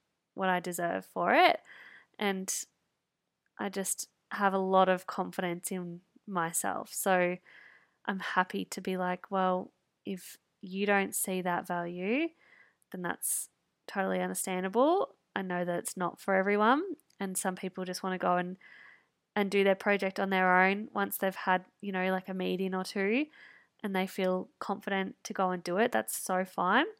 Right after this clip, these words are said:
And that's what I wanna bring from a f-, initial concept meet, like, initial site meeting with someone, is the confidence that they can go and do it themselves. Like, I'll give you everything you need to know in this meeting, tell you what I would do, whatever, give you my advice, give you some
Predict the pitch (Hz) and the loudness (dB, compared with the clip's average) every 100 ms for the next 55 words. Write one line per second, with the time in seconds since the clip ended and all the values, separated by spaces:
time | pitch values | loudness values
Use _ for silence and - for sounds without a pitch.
0 | _ _ _ _ _ _ _ _ - - | _ _ _ _ _ _ _ _ -8 -4
1 | 214 202 196 - 208 190 190 185 180 185 | 2 4 4 2 4 4 4 0 -2 -2
2 | 190 202 - 208 196 - - 196 190 - | -2 -6 -6 -4 -4 -8 -6 -4 -4 -2
3 | 190 185 202 185 - 190 - 190 185 190 | -4 -4 -6 -4 -2 -4 -4 -6 -6 -6
4 | - 190 190 190 190 - 190 - 190 175 | -6 -4 -2 -2 -4 -4 -6 0 2 2
5 | 196 196 185 180 - 196 185 175 180 - | 2 -2 -2 -6 -6 -4 0 -2 -4 -16
6 | - - _ - 202 - - 185 190 196 | -20 -20 _ -2 -2 -2 0 0 0 0
7 | 185 - - 185 185 202 190 180 180 180 | -2 -6 -2 -2 -2 -4 -2 0 -2 -4
8 | 190 185 180 185 202 - - - 190 - | -6 -6 -2 0 2 0 -4 -4 -4 -14
9 | - - - _ - 202 190 214 208 202 | -20 -20 -20 _ -6 -4 0 0 2 0
10 | 196 190 190 190 185 180 - 185 175 175 | 0 -8 -8 -4 -4 -4 -4 -2 -2 -2
11 | 180 185 208 202 208 208 202 202 - - | -4 -6 -2 0 2 2 0 -4 -10 -4
12 | 196 190 185 175 180 180 185 180 180 175 | -2 0 2 4 4 0 -2 -2 -2 -4
13 | 175 175 175 202 190 190 180 180 185 180 | -2 -4 -4 -6 -6 -2 -2 0 2 4
14 | 175 180 - 208 190 - 196 190 | 2 0 -6 -6 -6 -4 -4 -4